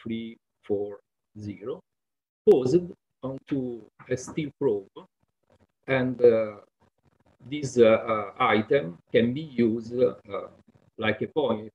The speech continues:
pointer. And this item needs to be calibrated before the first use,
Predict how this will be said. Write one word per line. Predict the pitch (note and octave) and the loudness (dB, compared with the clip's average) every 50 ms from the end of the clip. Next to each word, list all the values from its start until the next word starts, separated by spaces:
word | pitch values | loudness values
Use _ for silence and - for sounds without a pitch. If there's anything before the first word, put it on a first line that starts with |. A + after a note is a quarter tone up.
| _ | _
pointer. | C#3+ C#3 B2 G#2 G2 F#2+ - _ - F#2+ - - _ _ _ _ _ _ _ _ _ _ _ _ _ _ _ _ _ _ _ _ _ _ _ | 4 6 6 6 2 -2 -12 _ -20 -20 -20 -20 _ _ _ _ _ _ _ _ _ _ _ _ _ _ _ _ _ _ _ _ _ _ _
And | - C#3+ C#3+ C#3+ C3+ | -2 0 0 0 2
this | C3+ F#3+ G3 E3 C#3 | 4 4 4 6 4
item | C#3+ C#3 C#3 D3 D#3 - F3 F3 F3 F3 - | 4 6 6 6 6 6 4 4 4 2 -4
needs | B2+ C#3+ D#3 E3 F3+ - - - _ | -8 -10 -12 -12 -14 -18 -20 -10 _
to | - C3 | -4 -4
be | B2+ B2+ C3 D3+ D3 C#3 C3+ _ _ D3 | -4 -6 -10 -14 -16 -18 -20 _ _ -2
calibrated | B2 C3+ D#3+ C#3 B2+ A#2+ G#2+ F#2+ F#2 F#2+ G2+ - _ - C3 C3 _ _ _ _ _ _ _ C3 | 0 0 0 -2 -4 -4 -4 -4 -4 -6 -8 -12 _ -20 -20 -20 _ _ _ _ _ _ _ -12
before | C3 E3 - - - A2 A2+ A2+ A2+ A2 A2 _ _ _ _ _ _ _ _ | -12 -10 -8 -4 -2 -2 -2 -4 -6 -10 -18 _ _ _ _ _ _ _ _
the | A2 A#2 | 0 0
first | - - G#2+ G#2 G#2 - - - - | 0 0 -2 -4 -4 -8 -10 -14 -14
use, | G2 G2+ G2+ G2+ F#2+ - _ _ - - | -14 -12 -12 -14 -14 -18 _ _ -16 -14